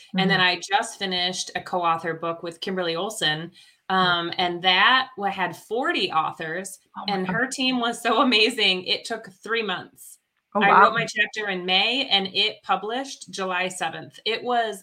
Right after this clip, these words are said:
Speaker 1: amazing.
Speaker 2: There you
Speaker 1: So,
Speaker 2: go.
Speaker 1: um, but both experiences, I learned so much
Speaker 2: Mm-hmm.
Speaker 1: from how to launch it once it comes out to, you know, my,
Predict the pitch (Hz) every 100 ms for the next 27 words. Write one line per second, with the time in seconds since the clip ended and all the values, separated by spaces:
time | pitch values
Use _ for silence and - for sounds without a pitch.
0 | _ 202 185 170 165 - - - _ -
1 | - 180 180 226 208 208 196 - 196 185
2 | 180 175 180 220 185 196 214 277 285 277
3 | - 180 180 202 214 226 226 - 175 170
4 | 175 175 170 160 - 175 170 165 151 185
5 | - - - _ _ - 190 180 175 170
6 | 180 190 170 160 208 240 - 202 214 -
7 | - 220 208 202 202 196 190 - - 190
8 | 180 175 170 165 - 190 170 156 160 180